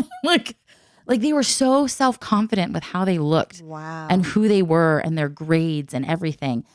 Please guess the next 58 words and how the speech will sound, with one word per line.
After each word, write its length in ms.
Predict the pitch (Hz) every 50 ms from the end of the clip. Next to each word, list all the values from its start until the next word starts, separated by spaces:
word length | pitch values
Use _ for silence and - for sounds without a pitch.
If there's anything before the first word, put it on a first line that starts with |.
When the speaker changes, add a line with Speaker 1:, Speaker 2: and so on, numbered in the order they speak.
| _ _ _ _ _ _
Speaker 1:
And 100 | 143 160
I 80 | 170 185
remember 240 | 214 226 226 226 202
we're 80 | 185 165
sitting 300 | - - - 190 196 185
there, 60 | 165
I'm 60 | 156
like, 180 | 156 151 - -
"Aren't 160 | 226 - -
you 80 | 302
worried 120 | 294 302 285
about 180 | 294 285 285
us 80 | 254 -
getting 180 | - 233 226 208
caught?" 300 | - - 180 - - -
They're 100 | 185 175
like, 300 | - - - _ 349 339
"No." 440 | 339 320 311 311 302 302 302 294 - - - _ _ _ _ _ _
And 80 | 180 175
at 160 | 165 185 185
that 240 | 208 208 220 - -
moment, 480 | 208 190 185 185 190 185 175 147 131 - -
every 240 | 185 185 196 214 214
single 320 | 208 - 220 202 190 185
one 160 | 180 170 165
of 80 | 165 165
the 80 | 156 151
vice 320 | - - 151 147 156 -
principals, 580 | - - - 147 139 - 156 135 117 101 - -
there 120 | - 147
were 80 | 143 135
four 320 | - - 180 170 165 160
at 100 | 170 -
the 80 | 165 151
school 340 | - - - 139 127 117
because 300 | 117 147 139 - 135 127
it 60 | 147 135
was, 100 | 135 127
like, 180 | 120 107 - -
a 60 | 120 -
track 340 | - - 151 143 139 -
system 260 | - 131 127 - 135 135
and 80 | 135
everything. 480 | 127 123 131 127 - 127 120 113 123 - _ _ _ _
Speaker 2:
Yeah. 160 | 185 175 160 151
Speaker 1:
There 120 | 170 160
were 80 | 151 156
four 220 | - - 180 - -
come 300 | - - - 165 160 151
walking 520 | 147 151 156 156 160 170 - - 202 180 175
past 460 | - - - 151 139 127 - - -
us, 240 | 113 - 151 - - _
and 140 | 156 147 151 151
they 60 | 147
see 320 | - - - 196 185 165
us, 280 | 139 113 - - - _ _ _ _ _ _ _ -
and 200 | 170 175 175 160
they 200 | 165 170 175